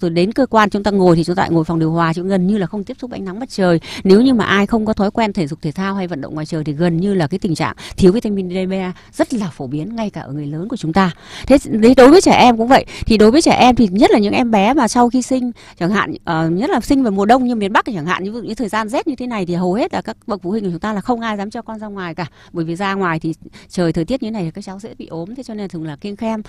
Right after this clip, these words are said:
Không kể là một số các cái gia đình có những cái, có những cái nơi có cái phong tục tập quán kiêng khem rất là kỹ lưỡng. Thế cho nên là trong cái giai đoạn đầu đời này các cháu cũng rất dễ thiếu vitamin D ba. Cho nên là nhất là những cái ngày vào mùa đông như thế này ở,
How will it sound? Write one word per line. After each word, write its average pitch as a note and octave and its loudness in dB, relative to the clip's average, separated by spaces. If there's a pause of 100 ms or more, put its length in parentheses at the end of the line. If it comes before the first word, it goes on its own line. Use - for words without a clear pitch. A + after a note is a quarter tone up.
(180)
Không C#4 2
kể E3+ 2
là D3 -4
một E3 -6
số E3+ -4
các B3+ -6
cái C#4+ -6
gia A#3+ -4
đình F#3 -2
có F3 -10
những A3 -10
cái, C4 -6
có A#3+ 0
những B3 -6
cái C4 -4
nơi B3+ -2
có A#3 -4
cái C4+ -6
phong A#3+ -8
tục A3 -4
tập E3 -6
quán F3 -4
kiêng B3+ -2
khem A#3 -4
rất F#4+ -4
là E4+ -4
kỹ - -10
lưỡng. C4 -6 (240)
Thế B3+ -4
cho C4 -4
nên A3+ -6
là E3 -2
trong G#3+ -8
cái A3 -8
giai G#3+ -6
đoạn F3 -6
đầu D#3 -4
đời D#3 -4
này D#3 -6
các F#3+ -10
cháu E3 -10
cũng F3+ -16
rất - -8
dễ A3+ -12
thiếu F3+ -16
vitamin F#3 -16
D - -16 (100)
ba. F#3 -10
Cho G#3 -10
nên G#3 -6
là D3+ -6 (320)
nhất D#4 2
là F#3 0
những E3 -6
cái A3+ -8
ngày G#3+ -4
vào E3 -4
mùa E3 -4
đông A3+ 0
như A3 -6
thế A3+ -6
này G3 -2
ở, C#3+ -4